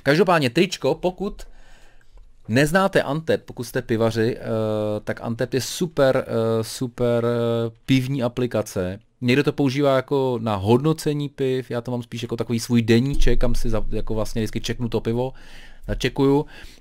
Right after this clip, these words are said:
a pak vím, že teda jako z-, rok zpátky vlastně vím, co jsem kde pil, což si častokrát nepamatuju den předtím, že? Což mi připomíná, že tady teda dneska piju teda zázvorový čaj, což je moc milé.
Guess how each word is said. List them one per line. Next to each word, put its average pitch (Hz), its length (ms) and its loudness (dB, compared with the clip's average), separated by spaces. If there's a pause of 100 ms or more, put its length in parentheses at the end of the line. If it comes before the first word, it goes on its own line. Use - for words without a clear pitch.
(120)
a 107 100 -8
pak 113 180 2
vím, 117 240 4
že 113 120 4
teda 113 360 0
jako 104 200 -4
z-, 98 320 -12 (220)
rok 110 180 -2
zpátky 107 360 -2
vlastně 101 260 -4
vím, 104 140 -4
co 101 100 -6
jsem 104 180 -2
kde 101 140 -2
pil, 95 220 -2
což - 500 -10 (220)
si - 320 -14
častokrát 98 480 -2
nepamatuju 98 560 -2 (640)
den 104 220 -2
předtím, 131 380 0
že? 101 220 0
Což - 280 -6
mi 147 100 -4
připomíná, 170 500 0
že 147 100 -2
tady 151 220 0 (120)
teda 139 280 0 (160)
dneska 127 380 -6
piju 139 340 -6
teda 127 240 -4 (320)
zázvorový 117 540 -6
čaj, 113 280 -6
což 113 220 -16
je 113 100 -6
moc 107 440 -10
milé. 113 320 -2